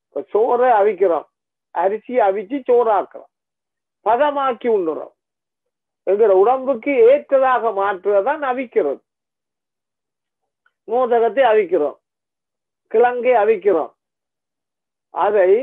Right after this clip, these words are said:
எங்களுக்கு ஏற்றதாக, உடம்பு ஏற்றுக்கொள்ள முடியதாக தயாரிக்கிறது தான் அவிக்கிறது.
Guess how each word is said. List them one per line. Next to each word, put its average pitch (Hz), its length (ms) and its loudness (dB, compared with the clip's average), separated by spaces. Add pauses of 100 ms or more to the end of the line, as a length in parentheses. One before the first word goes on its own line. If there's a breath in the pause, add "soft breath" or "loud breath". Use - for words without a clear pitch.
(300)
எங்களுக்கு 269 600 -2 (140)
ஏற்றதாக, 196 680 0
உடம்பு 220 500 -8
ஏற்றுக்கொள்ள 202 640 -2
முடியதாக 160 680 -8 (580)
தயாரிக்கிறது 208 600 0
தான் 320 180 -6
அவிக்கிறது. 294 580 -2